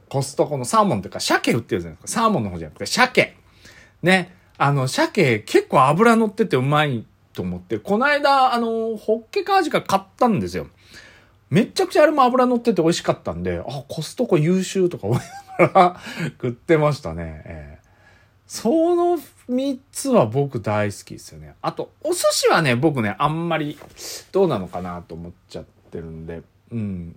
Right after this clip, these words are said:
美味しいんですけどね。ネタはまあまあいいんですけど、シャリがね、ちょっとね、持って帰る時あれになるのかな。硬くなっちゃうのかな。だから一日、そのお昼に買ったのを夜食べたりしようとしたら、ちょっとシャリが硬くなっちゃったりして、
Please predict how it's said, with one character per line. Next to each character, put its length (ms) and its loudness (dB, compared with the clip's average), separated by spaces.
美 80 -4
味 120 -2
し 100 -4
い 100 4
ん 40 2
で 60 0
す 120 -12
け 60 -14
ど 60 -10
ね。 120 -6
ネ 140 -6
タ 160 -2
は 80 -2
ま 140 -4
あ 40 -2
ま 140 -2
あ 60 0
い 20 -4
い 40 -4
ん 20 -4
で 40 -10
す 60 -18
け 60 -12
ど、 80 -10
シ 120 -8
ャ 60 -6
リ 80 -4
が 120 -8
ね、 140 0
ち 100 -8
ょ 40 0
っ 20 -2
と 120 -2
ね、 200 -4
持 180 -6
っ 20 -14
て 100 -10
帰 200 -8
る 60 -10
時 220 -2
あ 80 -2
れ 80 -4
に 80 -4
な 80 -2
る 60 -4
の 80 -8
か 80 -12
な。 80 -14
硬 240 -14
く 80 -8
な 100 -4
っ 40 -14
ち 120 -10
ゃ 40 -8
う 60 -16
の 80 -18
か 120 -20
な。 260 -4
だ 140 -8
か 60 -8
ら 100 -8
一 200 -8
日、 320 -10
そ 140 -6
の 100 -2
お 80 -2
昼 160 2
に 120 -2
買 140 -2
っ 40 -8
た 120 0
の 100 -2
を 40 -2
夜 220 0
食 120 -4
べ 80 0
た 120 0
り 80 -4
し 100 -14
よ 80 -6
う 20 -10
と 120 -14
し 80 -20
た 80 -18
ら、 80 -16
ち 60 -14
ょ 40 -12
っ 20 -14
と 80 -8
シ 80 -10
ャ 40 -4
リ 100 -6
が 100 -8
硬 240 -6
く 80 -8
な 120 -6
っ 20 -8
ち 80 -14
ゃ 40 -12
っ 20 -12
た 180 -18
り 80 -14
し 100 -20
て、 220 -16